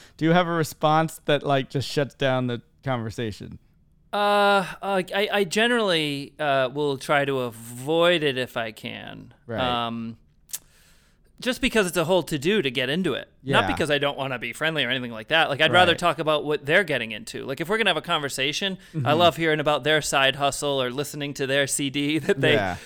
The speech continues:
Speaker 2: they put in. Um, in this case, when it's eight hours, uh, y-, we got into it.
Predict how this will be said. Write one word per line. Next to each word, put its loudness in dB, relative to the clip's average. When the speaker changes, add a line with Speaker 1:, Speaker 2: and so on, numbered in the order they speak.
Speaker 2:
they 2
put 0
in. 0
Um, -2
in 2
this 6
case, 2
when 0
it's -2
eight 2
hours, 4
uh, 2
y-, -14
we -6
got 4
into -8
it. -12